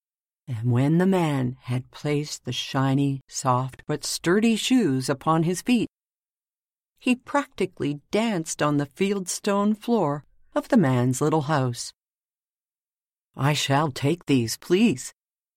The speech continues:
and I will pay you dearly for them, for never in my life have I donned a more beautiful and more comfortable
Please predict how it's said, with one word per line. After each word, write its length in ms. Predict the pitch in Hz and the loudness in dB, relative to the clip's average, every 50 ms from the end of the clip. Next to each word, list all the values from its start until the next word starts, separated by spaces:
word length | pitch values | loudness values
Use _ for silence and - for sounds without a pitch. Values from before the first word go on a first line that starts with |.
| _ _ _ | _ _ _
and 160 | - 143 147 | 0 2 2
I 140 | 151 156 165 | 4 4 4
will 180 | 165 185 190 185 | 4 2 0 0
pay 280 | - - 180 208 226 | -2 0 2 4 4
you 180 | 233 233 240 240 | 6 6 4 2
dearly 480 | 214 - 175 196 247 277 247 208 180 | 2 2 2 2 4 4 4 2 2
for 240 | 165 - 160 147 143 | 2 2 -2 -2 0
them, 220 | 131 135 120 123 - _ _ _ _ _ _ _ _ _ | -2 -2 -4 -4 -6 _ _ _ _ _ _ _ _ _
for 200 | - 147 143 143 | -6 -2 0 0
never 560 | 139 135 135 143 147 165 185 202 208 226 214 | 2 2 2 2 2 2 2 2 2 2 2
in 200 | 214 208 220 214 | 4 4 4 6
my 180 | 214 214 220 214 | 6 4 4 2
life 500 | 208 202 180 139 123 123 - - - _ _ | 2 2 2 0 0 -4 -6 -10 -18 _ _
have 200 | - 139 127 135 | -8 -6 -4 -2
I 140 | 123 123 123 | -2 -2 -2
donned 460 | 120 139 139 139 147 156 156 156 147 | 0 2 2 2 2 2 0 0 0
a 40 | 131 | 0
more 240 | 123 131 131 127 | 0 0 0 -2
beautiful 680 | 120 123 139 147 160 202 220 196 156 127 - - 127 123 - _ _ _ | -2 -4 -4 0 2 2 2 2 0 -2 -4 -6 -8 -8 -8 _ _ _
and 160 | 180 175 170 | 4 4 4
more 200 | 165 170 160 160 | 4 4 2 0
comfortable 840 | 160 _ - - 233 262 262 262 - 151 127 131 117 123 123 117 | -2 _ -6 -2 0 0 0 0 -2 -2 -2 -2 -4 -6 -8 -10